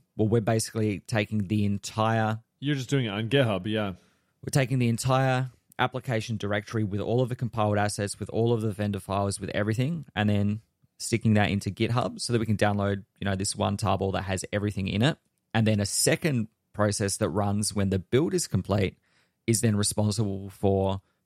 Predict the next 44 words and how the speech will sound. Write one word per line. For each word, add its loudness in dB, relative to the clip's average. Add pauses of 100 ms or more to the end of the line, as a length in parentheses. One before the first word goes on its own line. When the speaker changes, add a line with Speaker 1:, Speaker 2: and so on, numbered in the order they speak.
(140)
Speaker 1:
pulling 2
down 2
that -2
directory, -2 (540)
running 0
the -2
Composer -2
installation, 0 (540)
and 6
then, 2 (100)
you 4
know, 4
doing 0
all 0
the -8
deployment -4
steps, -4 (680)
and 2
then 2
shoving 0
that 4
off -4
to 0
our 0 (120)
application -2
service. -2
Speaker 2:
So -2
you 6
use 4
GitHub 0
to -2
actually, -2
you -4
use -2
GitHub 0
to -4
actually 0
do -2
the 2
Speaker 1:
Yep. 0
Speaker 2:
deployment? -2
Speaker 1:
Yeah, 4
so 0
essentially, 0